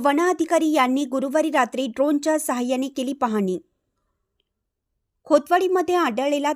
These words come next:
तरस प्राणी तारदाळमध्ये तीन ठिकाणी नागरिकांना दिसल्याने तारदाळ परिसरात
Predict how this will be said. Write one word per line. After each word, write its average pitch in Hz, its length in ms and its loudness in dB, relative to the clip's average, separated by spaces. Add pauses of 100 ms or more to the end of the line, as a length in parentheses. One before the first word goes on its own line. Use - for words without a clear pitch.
तरस 254 300 -2
प्राणी 240 340 -2
तारदाळमध्ये 247 680 -2
तीन 302 280 -2
ठिकाणी 247 400 -4
नागरिकांना 254 560 -4
दिसल्याने 226 520 -4 (420)
तारदाळ 254 400 0
परिसरात 240 480 -4